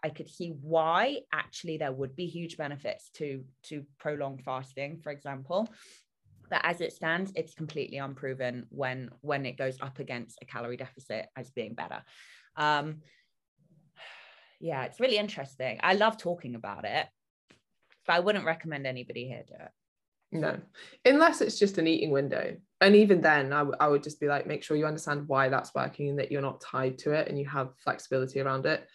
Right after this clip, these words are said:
Speaker 2: Same with when we talk about meal plans. We're actually big fans of meal plans if you write them yourself and if you have flexibility and if you understand why they're working, essentially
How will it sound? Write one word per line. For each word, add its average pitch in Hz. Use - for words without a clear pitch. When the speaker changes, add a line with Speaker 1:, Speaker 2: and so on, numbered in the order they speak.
Speaker 2:
Same 254
with 254
when 208
we 190
talk 185
about 156
meal 165
plans. 139
We're 165
actually 160
big 160
fans 180
of 151
meal 139
plans 139
if 175
you 156
write 147
them 151
yourself 147
and 156
if 147
you 151
have 139
flexibility 147
and 143
if 143
you 139
understand 139
why 139
they're 135
working, 143
essentially 143